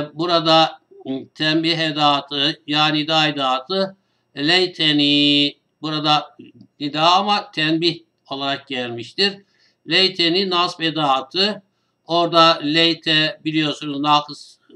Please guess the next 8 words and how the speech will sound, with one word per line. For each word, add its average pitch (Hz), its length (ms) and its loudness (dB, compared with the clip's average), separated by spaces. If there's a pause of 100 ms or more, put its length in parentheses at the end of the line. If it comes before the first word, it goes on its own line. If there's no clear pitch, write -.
fiillerdendir. 143 1120 -2 (640)
E, 143 280 0
nun, 170 320 0
nun, 170 180 0
vikaye, 160 600 0
oradaki 160 400 -6
ye 156 420 0
de, 190 280 -2